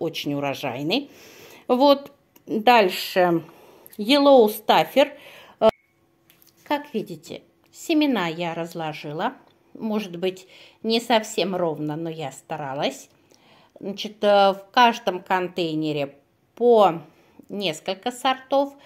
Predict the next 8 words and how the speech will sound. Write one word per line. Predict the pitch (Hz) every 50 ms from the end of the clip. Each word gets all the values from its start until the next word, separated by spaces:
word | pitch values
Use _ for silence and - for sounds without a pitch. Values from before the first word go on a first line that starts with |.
| - - - - - _ - - 180
Сорта, | 180 - - 240 226 233 - - - 233 214 180 151 151
границы | 160 170 208 202 202 202 196 185 170 156 - - - - 160 156
их | 151 151 -
разделены | 180 185 180 175 170 170 180 170 165 165 165 160 151
спичками | 147 - _ - 196 180 - - - - 156 160 165 160 156
или | - - 190 180 170 160
вот | 156 170 156 151 - _
палочками | - 190 180 160 156 151 151 - - - 180 165 160 160 160 151 147